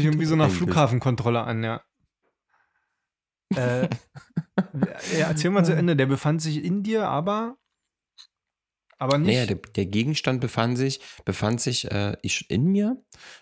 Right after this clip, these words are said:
Speaker 1: Dann hat sich dieses, dann ist dieses Date, äh, hat stattgefunden und dann musste ich diesen Gegenstand aus mir rausnehmen und habe ihn abgelegt. Und wo ich ihn abgelegt hab, war der falsche Ort.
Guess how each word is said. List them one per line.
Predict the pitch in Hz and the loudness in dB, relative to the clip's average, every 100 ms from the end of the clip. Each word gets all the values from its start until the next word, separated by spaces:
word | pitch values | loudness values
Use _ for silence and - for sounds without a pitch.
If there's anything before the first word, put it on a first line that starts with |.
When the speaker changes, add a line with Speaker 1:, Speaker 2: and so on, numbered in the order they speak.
| - | -8
Speaker 1:
Dann | - 107 | -2 0
hat | 107 - | -2 -4
sich | - | -6
dieses, | - 101 98 - | -2 -2 -2 -2
dann | 98 95 | -2 -2
ist | - | -2
dieses | 98 92 90 - | -2 -2 -6 -4
Date, | 87 120 147 - | 0 0 -4 -8
äh, | 95 | -6
hat | 101 - | -4 -4
stattgefunden | - 208 - 131 143 147 147 | -4 -4 -4 -4 -4 -2 -4
und | 113 | -4
dann | 104 | -4
musste | 104 107 | -6 -6
ich | - | -8
diesen | 107 101 90 | -6 -4 -2
Gegenstand | 101 120 - 110 107 | -2 -2 -2 -2 -2
aus | - - | -6 -4
mir | 101 | -4
rausnehmen | - 95 123 120 123 139 165 214 _ _ _ - - - - | 0 -2 0 -2 0 0 -2 -6 _ _ _ -20 -20 -12 -4
und | 98 | -2
habe | 104 | 0
ihn | 117 - | 0 -2
abgelegt. | 95 - 92 92 98 - - - _ - | -4 -2 0 2 0 -4 -12 -18 _ -8
Und | 98 95 | -4 0
wo | 107 | 0
ich | 104 | -2
ihn | - | -6
abgelegt | - - 120 120 117 | -6 -2 0 0 -2
hab, | 113 | -2
war | 104 | -2
der | 104 | -2
falsche | - 107 - 87 | 0 -2 0 0
Ort. | 101 98 - | 2 2 0